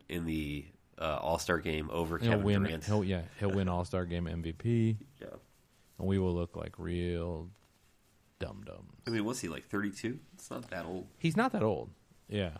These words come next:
Speaker 2: I mean, he, he, but, you know, there are guys, and sometimes people just kinda fall off a cliff. He's thirty-four, but sometimes people just do kinda,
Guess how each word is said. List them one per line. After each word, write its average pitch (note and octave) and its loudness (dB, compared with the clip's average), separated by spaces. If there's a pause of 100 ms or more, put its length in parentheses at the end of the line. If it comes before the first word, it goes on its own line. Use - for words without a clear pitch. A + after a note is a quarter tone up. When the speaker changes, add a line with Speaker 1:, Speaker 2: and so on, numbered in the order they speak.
(440)
Speaker 2:
I F2+ -2
mean, F2+ -2
he, G2+ -6
he, G2+ -6
but, B2+ 2
you D3 4
know, A#2 6
there A#2+ 8
are B2+ 8
guys, A2+ 0 (600)
and G2 -6
sometimes A#2 -2
people A2+ -2
just G#2 -4
kinda G#2 2
fall G2+ 2
off G2+ 0
a F#2+ -6
cliff. F#2+ -6
He's A2 -4
thirty-four, G2 0
but - -2 (100)
sometimes C3 0
people A#2 2
just G#2+ -4
do G#2+ -2
kinda, G2 0